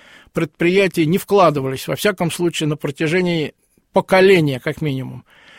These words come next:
И, э, тем не менее, в самом конце все были настолько ожесточены. Простите меня, что я об этом ожесточении говорю на православном радио.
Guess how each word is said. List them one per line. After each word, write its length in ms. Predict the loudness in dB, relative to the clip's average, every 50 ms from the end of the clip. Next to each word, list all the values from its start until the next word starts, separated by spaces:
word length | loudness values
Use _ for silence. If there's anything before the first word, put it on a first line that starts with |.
| -20 -20 -20 -20 -20 -20 _ _ -6
И, 560 | -2 0 2 4 6 6 6 6 6 4 2 -2 -8 -14 -12 -6
э, 720 | -4 -2 0 0 0 0 -2 -2 -4 -4 -6 -8 -10 -12 -12 _
тем 220 | 4 4 6 6 6
не 80 | 6
менее, 720 | 6 4 4 4 2 2 0 0 -2 -6 -8 -10 -12 -12 -14 -16 -20 -20 _ _ _ _ _ _ _ _
в 80 | -6 -2
самом 380 | 0 2 2 4 2 2 0
конце 560 | 0 0 0 0 0 0 0 2 4 4 2
все 320 | 0 -2 -4 -2 0 0 0
были 240 | 0 0 0 0 0
настолько 560 | 0 -2 -2 -2 -4 -4 -2 -2 -2 0 0
ожесточены. 800 | 0 -2 -2 -2 -2 -4 -2 -2 0 0 0 2 2 0 0 -2 _ _ _ _ _ _ -4
Простите 460 | -2 -2 0 0 -2 -4 -2 -2 0
меня, 240 | 2 2 2 2 0
что 180 | 0 0 0
я 140 | 2 2 2
об 120 | 2 0
этом 260 | 0 -2 -2 -2 -2 -2
ожесточении 720 | -2 -4 -4 -4 -4 -4 -2 -2 0 0 0 0 0 -2 -4
говорю 600 | -4 -4 -2 0 2 2 2 2 2 2 0 -2 _ _ _ -20 -20 -20 _ -8
на 120 | -6 -6 -4
православном 680 | 0 0 2 2 2 2 2 2 2 2 0 0 2
радио. 560 | 2 4 2 2 0 -4 -8 -8 -10 -12 -14